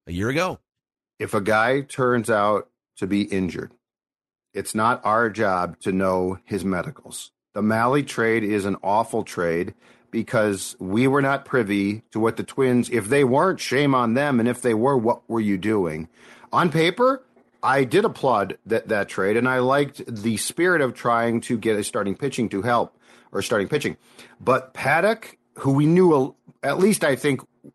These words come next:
Speaker 2: we talked about that, w-, we knew more about his arm issue.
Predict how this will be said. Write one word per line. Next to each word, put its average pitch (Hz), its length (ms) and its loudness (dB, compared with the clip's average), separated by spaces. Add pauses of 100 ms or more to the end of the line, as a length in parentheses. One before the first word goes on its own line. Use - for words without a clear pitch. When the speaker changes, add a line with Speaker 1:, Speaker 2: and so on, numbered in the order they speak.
Speaker 2:
we 127 160 -2
talked 123 280 0
about 107 280 -2
that, 104 280 -2
w-, 104 180 -10 (100)
we 113 160 -2
knew 120 260 2
more 110 180 0
about 101 180 0
his 95 160 -2
arm 104 340 -2
issue. 85 400 -4